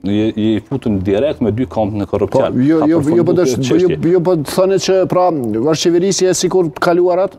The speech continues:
Speaker 2: është e njëjtë sepse shfrezet e vendosja
Speaker 1: Bes-,
Speaker 2: s'ka pas,
Speaker 1: besa,
Speaker 2: s'ka
Speaker 1: bes-,
Speaker 2: pas dëshirë të krahasohet.
Speaker 1: bes-, e, s'ka
Speaker 2: Se ka
Speaker 1: pas
Speaker 2: thënë
Speaker 1: dëshirë.
Speaker 2: që ne jemi
Speaker 1: Po, vjen
Speaker 2: ndryshe nga të tjerët.
Speaker 1: Ka, po, është pre-, o, është, ashtu është, e, proklamu që është ndryshe,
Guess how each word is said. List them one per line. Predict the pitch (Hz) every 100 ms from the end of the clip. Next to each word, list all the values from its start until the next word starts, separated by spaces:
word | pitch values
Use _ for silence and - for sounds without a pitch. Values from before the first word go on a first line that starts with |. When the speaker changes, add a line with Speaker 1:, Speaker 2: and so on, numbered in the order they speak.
| - - _
Speaker 2:
është | - 135 - 117
e | 156
njëjtë | 190 180
sepse | 151 160
shfrezet | - - 185 180
e | 180
vendosja | 180 185 185
Speaker 1:
Bes-, | 165
Speaker 2:
s'ka | 170
pas, | 202 202 202 - 135
Speaker 1:
besa, | 196
Speaker 2:
s'ka | 180
Speaker 1:
bes-, | 175
Speaker 2:
pas | 202 175
dëshirë | 185 196 220
të | 165
krahasohet. | 202 196 202 196 156
Speaker 1:
bes-, | 127 175 156
e, | 180
s'ka | 165
Speaker 2:
Se | - 180
ka |
Speaker 1:
pas | 180
Speaker 2:
thënë | 196
Speaker 1:
dëshirë. | 214 202 196
Speaker 2:
që | 180
ne | 180 196
jemi | 196 196
Speaker 1:
Po, | 170 175
vjen | 196
Speaker 2:
ndryshe | 202 240 220 202
nga | 185 180
të | 165
tjerët. | 156 139 120 - - -
Speaker 1:
Ka, | - 123 -
po, | 110
është | 95 - 101 -
pre-, | - 98
o, | 107 113 -
është, | 92 85 - 101 95 92 92
ashtu | 92 139 135
është, | - 127 113 104 - - - -
e, | 113 104
proklamu | 120 107 95 95 180 180
që | - 117
është | 110
ndryshe, | 127 123 98